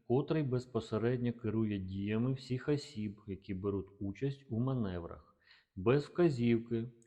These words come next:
котрого машиніст локомотива, який проводить маневри, не має права проводити локомотив у рух. Керівник робіт —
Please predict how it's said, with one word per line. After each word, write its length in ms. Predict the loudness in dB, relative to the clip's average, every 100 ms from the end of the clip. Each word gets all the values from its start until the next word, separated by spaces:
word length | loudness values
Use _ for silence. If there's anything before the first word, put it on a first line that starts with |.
| _
котрого 640 | 2 2 0 -2 0 -4 -6 -20 _ _
машиніст 840 | 0 0 2 0 2 0 -4 -6
локомотива, 760 | -6 -4 -4 -4 -4 -4 -2 0
який 240 | -2 -4
проводить 480 | -2 0 0 0 0
маневри, 600 | 0 0 0 0 -2 -4 -8 -20 _
не 160 | 2 4
має 400 | 6 4 2 0
права 500 | 0 2 6 6 4
проводити 600 | 2 2 2 0 -4 -4
локомотив 720 | -6 -6 -8 -10 -10 -4 -4 -4 -2
у 100 | 0
рух. 580 | 0 -4 -6 -12 -18 _ _ _ _ _ _ _ _ -20 _ _ _
Керівник 480 | _ 4 4 4 4
робіт — 540 | 4 4 4 0 -2